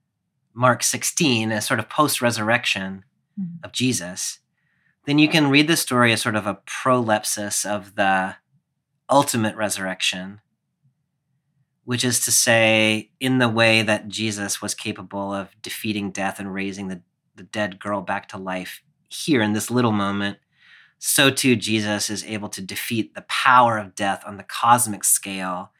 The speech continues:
Speaker 2: Mm-hmm.
Speaker 1: and raise everyone to life. And that's a really nice message if you live in a world in which people do die while they're waiting for healing,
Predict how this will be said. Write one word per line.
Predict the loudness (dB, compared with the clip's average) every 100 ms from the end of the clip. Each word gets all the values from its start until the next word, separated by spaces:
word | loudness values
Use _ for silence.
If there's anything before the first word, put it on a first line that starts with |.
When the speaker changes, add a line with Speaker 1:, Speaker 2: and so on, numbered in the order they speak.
| -8
Speaker 2:
Mm-hmm. | -6 -6 -8 -8 -10
Speaker 1:
and | -6 -4 -2
raise | 0 0 0 -2 -4 -6 _ -4
everyone | 0 2 0 -4
to | -8 -12
life. | -10 -10 -10 -12 -14 _ _ _ _ _ _ _ _ _ _ _ _ _
And | -2 -2 -4 _ _ _ _ _
that's | 0 2 4
a |
really | 4 4
nice | 4 4 4 4 0 0 -2 -6 _ _ _ _ _ _ _ _ _ _ -4
message | 2 4 4 2 2 0 -4 -6 -8
if | -6
you | -2 0
live | 0
in | 2
a | 0
world | 0 2 2 2 -2
in | -6 -4
which | -6 -6 -8 -10
people | -12 -10 -6 -6 -6 -12 _ _ _ _
do | -2 4 4
die | 2 0 -2 -4 -8 -10 -16 _ _ _ _ _ -18
while | -2 0 2
they're | 0
waiting | -4 -4 -4 -6
for | -10
healing, | -12 -12 -10 -10 -12 -14